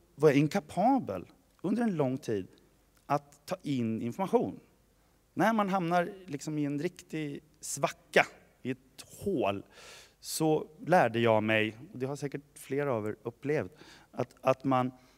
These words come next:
eh, närminnet sviker, det blir väldigt svårt att ta in, man sätter sig inte ner helt soft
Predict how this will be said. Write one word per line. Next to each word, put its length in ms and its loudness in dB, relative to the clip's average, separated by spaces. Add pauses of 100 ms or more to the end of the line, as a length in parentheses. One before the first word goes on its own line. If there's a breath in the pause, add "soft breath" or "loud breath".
(560 soft breath)
eh, 640 -6 (540)
närminnet 540 4
sviker, 500 0
det 200 -6
blir 100 0
väldigt 140 -8
svårt 560 0
att 120 -8
ta 160 -10
in, 520 -2 (420 soft breath)
man 140 -2
sätter 320 0
sig 80 -4
inte 160 -4
ner 260 -2
helt 260 -4
soft 560 -8